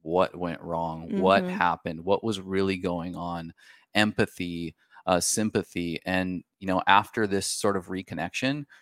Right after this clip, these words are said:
Speaker 1: we did decide to meet up back in our hometown over the holidays, had a really productive, just friendly, uh, conversation.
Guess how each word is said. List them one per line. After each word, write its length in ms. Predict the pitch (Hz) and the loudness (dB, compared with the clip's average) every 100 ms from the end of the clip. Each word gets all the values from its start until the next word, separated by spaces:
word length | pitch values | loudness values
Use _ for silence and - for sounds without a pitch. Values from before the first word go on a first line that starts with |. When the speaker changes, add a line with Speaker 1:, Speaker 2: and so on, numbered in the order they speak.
| _ | _
Speaker 1:
we 120 | 95 | -6
did 180 | 92 95 | 2 2
decide 440 | 98 92 90 90 90 | 2 2 4 4 0
to 260 | - 90 | -4 -4
meet 260 | 87 90 87 | -2 -2 0
up 220 | 82 - | 0 2
back 180 | 78 82 | 0 0
in 60 | 87 | -4
our 140 | 85 | -4
hometown 480 | - 82 87 80 80 | -4 -6 -4 -2 -2
over 140 | 82 | -6
the 80 | - | -8
holidays, 760 | - 98 113 110 110 107 104 - _ - _ | 4 6 6 6 4 2 -2 -10 _ -20 _
had 180 | - 92 | 0 2
a 80 | 92 | 2
really 480 | 90 95 101 104 104 | 0 0 2 4 2
productive, 680 | - 92 90 - 104 104 101 | 2 2 2 4 4 4 0
just 240 | 92 - | -6 -6
friendly, 800 | - - 90 92 101 101 98 95 _ | -10 -6 -2 0 0 -2 -2 -6 _
uh, 180 | 85 80 - _ | -4 -4 -6 _
conversation. 800 | - 92 92 85 92 117 147 160 | -2 0 0 -2 -2 -4 -6 -10